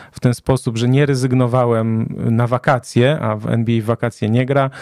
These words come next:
więc uzbierałem już kilkadziesiąt tych kredytów, bo po prostu mi tam ściąga z karty dwadzieścia sześć złotych i to nie jest jakiś wielki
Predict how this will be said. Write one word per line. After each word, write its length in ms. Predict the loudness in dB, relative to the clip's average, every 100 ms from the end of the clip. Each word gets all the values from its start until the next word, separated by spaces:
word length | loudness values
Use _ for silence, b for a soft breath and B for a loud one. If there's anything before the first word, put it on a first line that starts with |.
| B -2
więc 120 | 0
uzbierałem 380 | 0 0 0 0
już 120 | -4
kilkadziesiąt 600 | -4 0 0 0 -2 -4
tych 140 | -6 -4
kredytów, 540 | -4 -2 -2 -2 -4
bo 120 | -6
po 120 | -4
prostu 340 | -4 -4 -4 -6
mi 100 | -4
tam 320 | -6 -6 -10 -12
ściąga 420 | -10 -8 -6 -6
z 60 |
karty 280 | -6 -4 -4
dwadzieścia 340 | -4 -4 -4 -6
sześć 200 | -4 -4
złotych 440 | -4 -4 -8 -6
i 180 | -8 -8 B B B -6
to 100 | -4
nie 120 | -2
jest 180 | -2 -4
jakiś 520 | -6 -8 -10 -14 -20 B B B _
wielki 640 | -6 -2 -2 -2 -2 -2